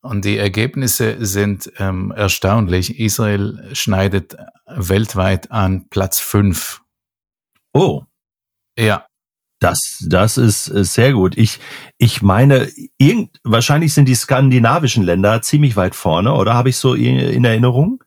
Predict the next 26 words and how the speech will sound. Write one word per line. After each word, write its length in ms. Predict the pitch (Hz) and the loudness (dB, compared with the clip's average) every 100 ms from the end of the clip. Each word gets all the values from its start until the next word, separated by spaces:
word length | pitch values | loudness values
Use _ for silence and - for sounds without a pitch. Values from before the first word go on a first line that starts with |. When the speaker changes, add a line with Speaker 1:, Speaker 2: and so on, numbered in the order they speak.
| _ _ _ _ | _ _ _ _
Speaker 2:
Norwegen, 1120 | 80 82 95 107 113 - - 113 60 - 123 135 _ _ - _ _ _ | -4 0 0 0 0 -2 0 0 0 0 -2 -4 _ _ -20 _ _ _
Finnland, 680 | - 175 240 143 80 85 - | -2 0 2 0 0 -6 -4
glaub 380 | 95 85 87 80 | -4 -4 -4 -4
ich. 180 | 78 - | -6 -10
Äh, 220 | - 87 123 | -4 0 2
in 120 | 98 | 2
Speaker 1:
Finnland 240 | 120 135 | 2 2
Speaker 2:
Finnland 220 | 220 101 | 2 2
Speaker 1:
ist 140 | 90 - | 0 0
Speaker 2:
sind, 100 | 113 | 0
Speaker 1:
an 120 | 101 | 0
Speaker 2:
glaub 120 | 101 | 2
ich, 40 | 92 | 0
Speaker 1:
erster 200 | 104 95 | 0 0
Speaker 2:
mit 100 | 90 | 0
Speaker 1:
Stelle 400 | - 90 87 82 | -2 -2 -2 -2
schon 400 | - 92 85 85 | -2 -2 -2 -2
mehrere 400 | 87 110 101 92 | 0 0 2 0
Jahre. 240 | 87 90 | 0 0
Speaker 2:
Ah, 260 | 139 135 - - | 0 0 -4 -8
Speaker 1:
Das 160 | 95 | -4
ist 200 | 85 92 | -2 -2
Speaker 2:
richtig. 260 | 92 - - | -2 -2 -2
Speaker 1:
richtig. 280 | 147 - _ _ - | -6 -6 _ _ -10
Speaker 2:
Wahnsinn, 480 | - 78 76 67 62 - _ | -4 -2 -2 -6 -10 -14 _
ja. 220 | - 78 | -4 -4